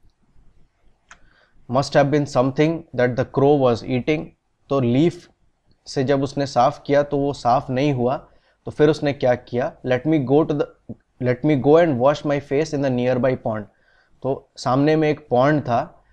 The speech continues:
वहाँ पर उसने सोचा कि मैं वहाँ जा कर के अपने face को wash कर लेती हूँ। तो जैसे ही वो pond पर जाती है, वहाँ पर कुछ और animals और birds वो देखती है।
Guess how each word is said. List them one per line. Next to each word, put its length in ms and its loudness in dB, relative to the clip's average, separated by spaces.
वहाँ 200 -2
पर 160 2
उसने 240 -2
सोचा 400 2
कि 140 -4
मैं 140 0
वहाँ 260 0
जा 140 2
कर 160 -2
के 120 -4
अपने 240 -4
face 340 -6
को 360 -6
wash 280 2
कर 160 -2
लेती 340 -2
हूँ। 160 -14
तो 140 -10
जैसे 280 -4
ही 60 0
वो 120 2
pond 320 2
पर 120 0
जाती 340 0
है, 120 -4
वहाँ 220 -4
पर 180 -6
कुछ 200 -8
और 220 2
animals 520 -2
और 100 0
birds 380 0
वो 100 0
देखती 400 -2
है। 220 -10